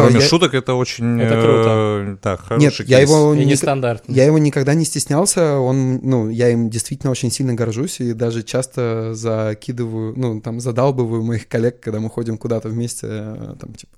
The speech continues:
Speaker 2: рабо-, ну, там, обедать или что-то еще. Я не стесняюсь, там, грубо говоря, обращать внимание на то, что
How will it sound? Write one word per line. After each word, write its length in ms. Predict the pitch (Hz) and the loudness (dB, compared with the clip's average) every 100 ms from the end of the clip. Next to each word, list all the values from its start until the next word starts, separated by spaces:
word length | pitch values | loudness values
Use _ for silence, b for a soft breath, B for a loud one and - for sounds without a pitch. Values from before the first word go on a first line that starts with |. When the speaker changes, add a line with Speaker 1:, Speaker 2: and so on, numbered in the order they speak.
| - | -12
Speaker 2:
рабо-, 400 | 117 110 117 120 - | -6 -4 -2 -4 -4
ну, 140 | 107 | -6
там, 200 | 104 98 | -6 -8
обедать 460 | - 107 143 135 - | -8 -4 -2 -2 -6
или 100 | 107 | -8
что-то 320 | - 117 107 | -4 -6 -4
еще. 300 | 107 - - B B B B | -6 -6 -8 B B B B
Я 120 | 120 | 0
не 80 | 120 | 0
стесняюсь, 440 | - - 131 139 | -2 -2 -2 -2
там, 140 | 120 | -4
грубо 220 | 110 120 113 | -2 -2 0
говоря, 180 | 110 | 0
обращать 360 | 110 113 135 131 | 0 -2 -2 -2
внимание 340 | 113 127 151 | 0 0 0
на 120 | 113 107 | -2 -2
то, 120 | 120 | -6
что 260 | - 113 | -4 -6